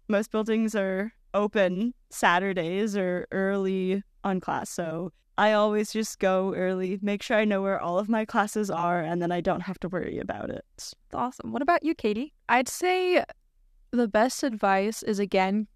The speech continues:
Speaker 3: going to campus early to make sure you have a parking spot. But now that D Events is, like, free, parking is a little bit easier, but still it's good to go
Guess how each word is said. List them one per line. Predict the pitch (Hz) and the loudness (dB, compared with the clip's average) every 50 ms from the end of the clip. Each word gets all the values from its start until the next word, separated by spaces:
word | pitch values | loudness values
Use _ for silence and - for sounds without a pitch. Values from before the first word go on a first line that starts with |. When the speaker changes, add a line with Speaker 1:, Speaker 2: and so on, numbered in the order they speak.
| _ - | _ -2
Speaker 3:
going | - 202 202 202 202 208 | 0 0 2 2 0 -2
to | - 226 | -2 -4
campus | - - - 202 196 - 208 202 - - | -6 -4 -6 -6 -4 -4 -6 -8 -6 -4
early | 214 202 196 202 208 208 214 214 220 220 - - | -2 -2 0 0 2 2 2 2 2 0 -2 -4
to | - 208 | -2 -2
make | 190 190 - - | -2 -2 -4 -4
sure | - 202 196 | -4 -2 -2
you | 196 | -2
have | 208 190 | -2 -2
a | 196 190 | -4 -6
parking | - - - 190 196 - 226 226 247 | -6 -2 -2 -2 -2 0 0 0 0
spot. | 247 - - - 254 254 262 277 285 - | -2 -2 0 2 2 4 4 2 0 0
But | - 247 - | -4 -4 -2
now | 208 220 226 233 254 | 0 2 2 2 2
that | 240 302 302 302 302 - - - _ 202 | 2 2 2 2 0 0 -2 -8 _ -4
D | - 226 226 | 0 2 2
Events | 226 190 185 190 208 208 - 202 | 4 4 2 2 0 0 -2 -4
is, | 185 180 - | -4 -4 -4
like, | - - 180 180 - - _ _ _ _ | -2 -2 -2 -4 -6 -10 _ _ _ _
free, | - - 202 180 175 185 185 196 226 254 - _ _ _ _ _ _ - - | -8 -4 -2 0 0 2 0 0 -2 -4 -6 _ _ _ _ _ _ -8 0
parking | - 208 202 - 220 214 | 2 2 2 2 2 0
is | 214 190 | 0 0
a | 180 180 | 0 0
little | 190 214 254 | 0 0 2
bit | 247 208 202 - | 2 2 0 2
easier, | 247 247 269 262 - 262 262 269 277 | 2 2 2 2 2 2 2 2 2
but | - - - | 2 0 -4
still | - - - - 226 233 240 247 247 - - | -6 -6 -4 -2 0 2 2 0 -2 -2 -4
it's | - 226 220 - - - - - - 240 208 | -4 -4 -4 -4 -8 -14 -16 -14 -14 -6 -2
good | - 220 208 214 214 | 0 0 0 0 -2
to | - - 233 | -2 -4 0
go | 196 208 202 196 202 202 202 208 208 | 2 2 2 4 2 0 -2 -4 -6